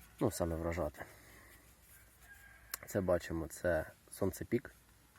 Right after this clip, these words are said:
Підпеклося яблуко на сонці. Ну, звісно ж, вигляд,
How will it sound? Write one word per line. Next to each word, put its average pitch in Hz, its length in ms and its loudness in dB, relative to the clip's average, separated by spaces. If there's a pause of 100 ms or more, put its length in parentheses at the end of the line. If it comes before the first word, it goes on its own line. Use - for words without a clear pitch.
(1000)
Підпеклося 101 540 0
яблуко 95 380 4
на 82 100 0
сонці. 117 380 0 (1600)
Ну, 196 140 8
звісно 113 360 4
ж, - 140 -2 (1080)
вигляд, 101 380 4